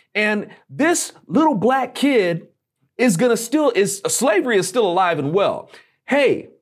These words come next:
little boy, whom I'm gonna call my daughter, you are going to be a slave to my image.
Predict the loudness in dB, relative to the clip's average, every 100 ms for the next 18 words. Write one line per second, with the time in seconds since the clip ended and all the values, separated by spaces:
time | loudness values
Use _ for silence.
0 | _ _ 0 2 2 2 4 4 2 0
1 | 0 0 -2 -2 0 0 -4 -2 0 0
2 | 0 -4 -10 _ _ _ _ -8 2 4
3 | 6 4 2 0 0 -2 -2 -2 -2 0
4 | 0 0 -4 -4 -4 -2 -2 -2 -2 -4
5 | -2 -4 -8